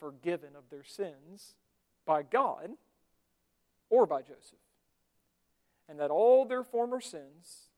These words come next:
the sins of their past, all the things they've done, they're gonna come back on them. And they're gonna have to pay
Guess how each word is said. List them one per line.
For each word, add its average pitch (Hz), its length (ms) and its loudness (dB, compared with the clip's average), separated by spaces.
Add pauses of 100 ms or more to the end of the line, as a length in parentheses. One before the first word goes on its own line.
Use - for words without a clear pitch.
(760)
the 139 80 -20
sins 208 320 -8
of 233 100 -8
their 240 120 0
past, 139 580 -20 (400)
all 214 300 0
the 240 80 -10
things 214 300 -10
they've 202 200 -2
done, 143 260 -16 (1000)
they're 147 100 -18
gonna 147 160 -14
come 156 200 -18
back 139 280 -6
on - 60 -20
them. - 220 -20 (960)
And 143 80 -20
they're 143 100 -12
gonna 175 120 -10
have 185 180 -12
to 196 60 -20
pay 156 240 -18